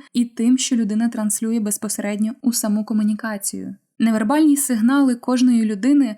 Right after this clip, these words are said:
можуть або співпадати з тим, що людині важливо донести і сказати, або можуть заперечувати це і транслювати інші послання.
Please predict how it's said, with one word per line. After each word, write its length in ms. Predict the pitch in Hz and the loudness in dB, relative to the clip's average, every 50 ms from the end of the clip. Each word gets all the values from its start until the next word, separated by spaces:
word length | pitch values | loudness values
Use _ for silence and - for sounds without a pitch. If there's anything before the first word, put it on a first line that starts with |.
| - | 0
можуть 380 | 226 233 262 262 269 254 240 - - | 2 2 4 2 2 0 -2 -2 -4
або 240 | 220 214 214 247 | -2 -2 0 0
співпадати 680 | 233 - - 226 226 - 226 226 220 294 311 294 277 254 | -2 -2 -2 -4 -2 -2 -2 -2 0 0 0 0 -2 -2
з 80 | - | -2
тим, 240 | - - 247 240 233 | 0 0 2 2 2
що 180 | 233 - 226 208 | 2 0 -2 -2
людині 380 | 214 202 196 226 226 226 220 | -2 0 2 4 4 4 2
важливо 520 | 208 202 214 214 214 - 226 233 220 214 202 | 2 0 -2 -2 -2 -2 -2 -2 -2 -2 -2
донести 420 | 214 214 214 226 220 - - 240 | 0 2 2 2 0 -2 -4 -4
і 140 | - - 208 | -2 -2 -4
сказати, 640 | - - - 220 202 214 202 196 196 - 185 185 - _ _ | -4 -4 -6 -6 -6 -6 -6 -6 -8 -10 -12 -14 -14 _ _
або 240 | - 233 214 240 | -4 -2 0 2
можуть 340 | 233 240 277 285 277 277 220 | 4 4 4 4 2 0 0
заперечувати 840 | 208 247 247 - 254 254 262 262 254 247 - 220 196 196 - 190 180 | -2 -4 -4 -2 -2 0 0 0 0 -2 -4 -6 -8 -8 -10 -10 -8
це 280 | - - 196 185 196 - | -8 -8 -8 -8 -8 -6
і 100 | 214 202 | -6 -4
транслювати 600 | - 240 240 233 233 262 262 269 277 269 269 262 | -2 0 0 0 2 0 0 0 0 0 0 0
інші 340 | 269 262 262 254 - 220 | 2 2 2 0 0 -4
послання. 680 | 202 - 196 196 - 208 196 190 185 185 180 180 185 | -8 -10 -10 -12 -10 -10 -10 -10 -10 -12 -14 -16 -18